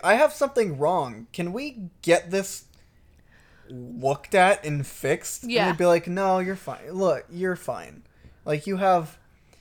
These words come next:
Speaker 1: everybody has anxiety. You just gotta buck-, buck-, buckle up. You know, you're fine."
Speaker 2: Yeah.
Speaker 1: And it's like,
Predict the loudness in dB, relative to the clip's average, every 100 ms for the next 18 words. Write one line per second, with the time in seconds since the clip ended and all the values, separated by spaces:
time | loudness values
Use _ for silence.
0 | _ _ _ _ _ 2 4 6 4 4
1 | 4 0 0 0 0 -2 -8 -10 -10 -2
2 | 2 2 0 -4 _ -18 2 2 2 -8
3 | -16 0 2 2 -4 -8 0 2 2 -2
4 | -6 -6 -4 -4 -6 -8 -10 -10 -4 -2
5 | -4 -6 -4 2 4 2